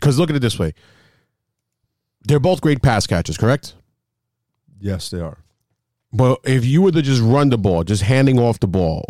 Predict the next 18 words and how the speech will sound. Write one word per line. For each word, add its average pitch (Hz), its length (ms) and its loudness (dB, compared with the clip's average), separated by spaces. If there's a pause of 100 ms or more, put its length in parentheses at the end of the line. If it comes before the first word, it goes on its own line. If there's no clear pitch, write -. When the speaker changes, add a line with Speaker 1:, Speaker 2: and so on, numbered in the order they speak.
Speaker 1:
who 135 120 2
do 151 60 4
you 151 120 4
think 131 220 -4
is 123 120 -2
the 110 80 -2
better 110 220 0
person 101 360 -2
to 92 80 0
hand 95 160 -2
it 90 80 -2
off 87 160 -2
to, - 80 -8
Saquon 117 520 -4
or 101 60 -4
Christian 95 300 -4
McCaffrey? 80 380 -8 (3000)
Speaker 2:
Uh, 98 600 -6